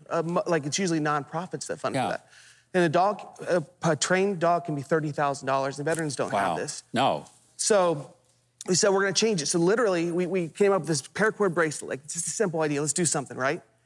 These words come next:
Speaker 1: Um, since then, we've raised five hundred thousand dollars
Speaker 2: Whoa.
Speaker 1: funding Dogs for Veterans of P T S D just from a simple bracelet. So we're just, we're just gonna keep going and going and going.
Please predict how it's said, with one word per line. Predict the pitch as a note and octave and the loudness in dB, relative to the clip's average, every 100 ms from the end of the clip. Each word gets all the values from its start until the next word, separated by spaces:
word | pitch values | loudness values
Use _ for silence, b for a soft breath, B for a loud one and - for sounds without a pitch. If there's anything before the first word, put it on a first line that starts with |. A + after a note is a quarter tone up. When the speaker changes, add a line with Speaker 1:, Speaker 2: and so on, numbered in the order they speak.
| _ - - _ | _ -20 -20 _
Speaker 1:
Um, | F3 E3+ D#3+ D3+ - - | 4 6 4 0 -4 -4
since | - A3 A3+ | 2 4 4
then, | - G3 | 2 4
we've | F#3+ E3+ | 4 2
raised | E3+ - | 0 0
five | - E3 E3+ | 0 0 0
hundred | E3+ | -2
thousand | C#3+ D#3+ D#3 D3+ D3+ | -2 0 2 0 0
dollars | C#3 C3+ C3+ C3+ C#3 - - b b b | 2 2 0 -2 -2 -4 -6 b b b
Speaker 2:
Whoa. | C3+ C3+ B2 F#2 | -2 2 2 4
Speaker 1:
funding | G3 G3+ G#3 G3+ F#3+ | 2 2 2 0 0
Dogs | E3 E3 D#3 | 2 0 0
for | - | -2
Veterans | D#3 D3 C3+ | 0 0 -4
of | A#2+ | -6
P | D3 | -6
T | C#3 | -4
S | C3+ | -4
D | - B2+ | -6 -4
just | B2+ D#3+ | -2 -2
from | E3+ D#3 | 0 -2
a | |
simple | C#3 E3+ D3+ | -2 -4 -4
bracelet. | C3+ D3 C#3+ B2+ | -2 -2 -2 -4
So | A#2+ D#3+ D3 C3 b b b - | -2 2 2 0 b b b 2
we're | F#3 | 4
just, | F3+ F3+ D3+ | 4 2 0
we're | F3 | 0
just | E3 D#3+ | 2 0
gonna | D#3+ | 0
keep | D3+ F3 | 0 2
going | D3 E3 E3 | 4 4 4
and | D3+ | 2
going | D#3 D3+ | 2 0
and | D3 | 0
going. | D3 D3 | 0 -2